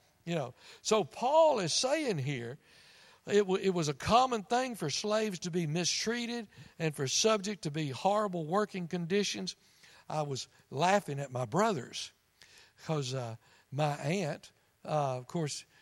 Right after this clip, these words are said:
you know, everything was just gonna be smooth. Aunt Esther may say, "I got everything worked out. Don't worry about a thing. You, you're the,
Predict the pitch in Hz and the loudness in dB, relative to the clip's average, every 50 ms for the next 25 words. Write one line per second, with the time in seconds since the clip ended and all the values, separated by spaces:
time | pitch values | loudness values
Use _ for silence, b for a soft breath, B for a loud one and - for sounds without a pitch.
0 | b b b 156 160 156 143 151 175 208 220 202 - 208 196 190 165 156 147 139 | b b b -4 -2 0 0 2 2 0 0 -2 0 0 0 0 0 -2 -4 -4
1 | 170 151 - 190 165 156 135 143 139 - - - 175 190 185 190 185 180 175 165 | -6 -6 -6 -6 -6 -6 -6 -6 -6 -4 -4 -4 -4 -4 -4 -2 -2 -2 -4 -6
2 | - B B B B B 151 160 170 180 170 - 170 160 156 143 - 160 156 143 | -8 B B B B B -4 -4 -2 -2 -4 -4 -4 -4 -4 -2 -2 -2 -2 -2
3 | 151 147 143 156 185 196 202 185 170 151 147 147 151 147 131 - 151 143 143 139 | -2 -2 -2 -2 -2 -4 -4 -2 -2 -2 -2 -2 -2 -4 -4 -2 -4 -4 -4 -4
4 | 135 135 135 127 143 170 190 196 185 190 196 202 180 - 156 151 151 147 143 - | -6 -8 -8 -6 -4 -4 -4 -2 -2 -4 -4 -4 -6 -8 -8 -8 -8 -8 -10 -14
5 | b b b b b b b - 143 170 - 147 143 170 185 196 185 165 165 151 | b b b b b b b -12 -12 -12 -8 -6 -4 -2 -2 -2 -2 0 0 -2
6 | 135 | -2